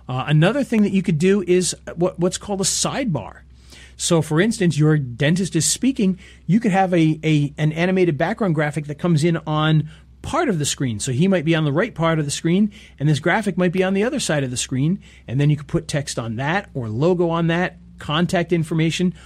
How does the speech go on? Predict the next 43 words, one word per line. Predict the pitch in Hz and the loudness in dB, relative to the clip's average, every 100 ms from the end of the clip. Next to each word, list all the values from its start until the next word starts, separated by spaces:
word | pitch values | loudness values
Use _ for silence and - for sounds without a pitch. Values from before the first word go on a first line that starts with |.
| - - - | -20 -20 -6
All | 165 208 220 | -2 2 2
of | |
these | 180 160 - | 2 0 0
things | 160 156 156 | 0 2 0
can | 170 | 0
enhance | 170 156 - 123 120 | 0 0 -4 -8 -8
the | - | -6
videos. | 127 202 143 82 - - - - - | -2 0 0 -6 -14 -16 -20 -20 -8
You | - 202 | 0 0
could | 202 | 0
put | - 220 | 0 -2
credits | - - 233 - - | -2 -2 0 0 -2
at | 156 | -2
the | 156 151 | 0 2
end | 147 | 0
if | 139 | -2
it's | 139 | -4
a | 156 | -4
longer | 151 185 170 | -2 -2 -2
video | 143 156 147 | -2 0 0
and | 139 | 0
you | 135 | 0
need | 139 | -2
to | 123 | -4
do | 127 117 | -8 -6
that. | 110 104 | -8 -8
So | 202 | -6
there's | 269 277 | -6 -4
a | |
lot | 262 214 214 240 | -2 0 0 -2
of | 156 | -2
different | 147 147 143 | -4 -2 -2
things | 143 143 131 - - - - | 0 0 -2 -6 -18 -20 -8
that | 151 | -4
can | 143 | 0
really | 143 151 151 | 2 2 2
enhance. | 135 113 131 104 - | 0 -2 -4 -6 -4
I | 147 | -2
like | 208 202 | 0 0
to | 165 | -2
put, | - 165 147 - - _ - | -2 -2 -2 -10 -20 _ -6
uh, | 135 123 | -6 -4
sometimes | - 180 165 160 151 - | -2 -2 0 0 -2 -4